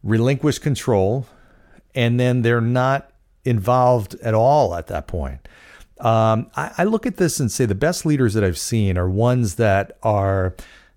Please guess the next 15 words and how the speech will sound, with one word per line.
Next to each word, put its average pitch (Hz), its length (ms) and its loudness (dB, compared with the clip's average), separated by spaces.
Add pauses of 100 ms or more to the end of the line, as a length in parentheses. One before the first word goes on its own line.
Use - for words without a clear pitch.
they're 107 300 2
plugged 143 580 -2
into 135 480 -2
the 107 140 -2
sense 101 380 -4
where 110 100 0
they 95 140 0
have 104 120 -2
somebody 151 280 0
else 131 200 -2
that's - 160 -12
doing 120 220 -2
the 104 80 -2
key 110 240 -2
activities 90 800 -4